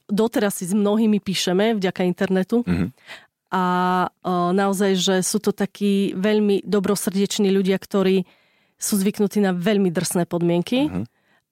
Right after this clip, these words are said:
Speaker 1: A, ale akože oni sú tam celkom šťastní, vieš.
Speaker 2: Mhm.
Speaker 1: Ako naozaj, na-, nájdeš tam aj takú umeleckú dušu,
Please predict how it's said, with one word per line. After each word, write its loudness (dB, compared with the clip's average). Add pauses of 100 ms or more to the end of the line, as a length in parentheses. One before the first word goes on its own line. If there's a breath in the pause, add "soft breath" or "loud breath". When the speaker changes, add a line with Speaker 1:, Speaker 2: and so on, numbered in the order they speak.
(120)
Speaker 1:
A, -2 (1000)
ale 0
akože -2
oni 2
sú -2
tam 0
celkom -2
šťastní, -2
vieš. 0
Speaker 2:
Mhm. -4
Speaker 1:
Ako -4 (100)
naozaj, 0
na-, 0
nájdeš 0
tam 0
aj -2
takú -6
umeleckú 0
dušu, -2